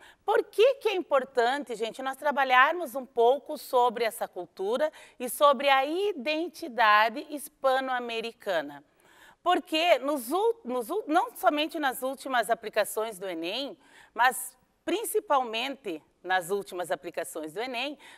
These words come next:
nós temos ali em torno de duas ou três questões que acabam trazendo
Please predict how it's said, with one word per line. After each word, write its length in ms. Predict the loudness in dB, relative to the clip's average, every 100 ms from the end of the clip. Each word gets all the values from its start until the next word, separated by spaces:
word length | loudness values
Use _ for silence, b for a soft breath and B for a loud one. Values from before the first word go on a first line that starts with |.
| 0
nós 260 | 2 2
temos 480 | -2 -2 -2 0 -2
ali 260 | 0 -2 -2
em 120 | -4
torno 340 | 0 2 2
de 160 | -4 -8
duas 300 | -6 -6 -4
ou 80 | -6
três 280 | -2 -2 -2
questões 640 | -6 -6 -4 -2 -2 -8 B B
que 80 | -4
acabam 640 | -4 0 2 2 0 -4
trazendo 920 | 0 2 2 0 -2 -2 -4 -4 -8